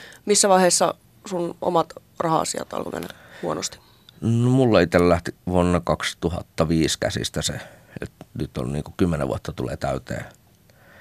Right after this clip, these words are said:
Speaker 2: Ja se oli niinku hyvin helppo, kun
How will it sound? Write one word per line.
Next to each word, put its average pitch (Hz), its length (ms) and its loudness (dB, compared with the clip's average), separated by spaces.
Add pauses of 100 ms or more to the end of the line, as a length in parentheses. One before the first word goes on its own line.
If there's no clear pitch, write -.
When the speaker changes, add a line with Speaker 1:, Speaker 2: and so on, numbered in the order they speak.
(400)
Speaker 2:
Ja 67 200 0 (520)
se 82 200 -2
oli 85 180 4
niinku 82 380 2 (240)
hyvin 92 260 4
helppo, 73 320 -2
kun 69 180 -6